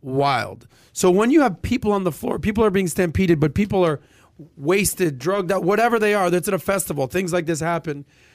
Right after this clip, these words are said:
you have to be aware of your fellow man and fellow woman. And if there's someone on the ground, you can't just be like, "Oh, well, good luck, buddy." So hopefully this is a wake-up call that when you're out there, you're partying, you gotta party responsibly. But at the end of the day, the person with the mic is Travis Scott,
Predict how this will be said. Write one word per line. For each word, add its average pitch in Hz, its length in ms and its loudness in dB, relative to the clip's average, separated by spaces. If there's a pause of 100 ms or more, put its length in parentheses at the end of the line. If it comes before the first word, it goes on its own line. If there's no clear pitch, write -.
(160)
you 165 120 2
have 185 180 2
to 185 80 0
be 165 120 4
aware 147 320 4
of 131 100 0
your 135 120 0
fellow 135 280 0
man 131 300 -2
and 120 220 -6
fellow 131 240 -2
woman. 123 360 -6 (400)
And 139 140 0
if 139 80 -2
there's 156 140 0
someone 208 220 2
on 190 100 2
the 170 80 2
ground, 175 320 2
you 151 60 0
can't 196 200 0
just 160 140 0
be 185 40 2
like, 190 120 2
"Oh, 262 220 4
well, 247 140 2
good 208 220 2
luck, 220 240 2
buddy." 156 360 -2 (480)
So - 160 0
hopefully 214 180 2
this 190 60 -2
is 185 60 2
a 180 60 6
wake-up 165 360 2
call 151 160 0
that 147 80 2
when 151 140 -2
you're 156 120 -2
out 160 180 -2
there, 165 120 0
you're 147 100 0
partying, 165 420 0
you 151 60 -4
gotta 147 180 0
party 143 240 0
responsibly. 127 680 -6 (380)
But 160 60 2
at 143 60 2
the 175 100 4
end 196 100 4
of 190 60 2
the 180 60 4
day, 160 200 4
the 139 100 2
person 156 400 0
with 147 140 0
the 139 80 -2
mic 135 340 -4
is 131 100 -8
Travis 135 360 -4
Scott, 160 400 -2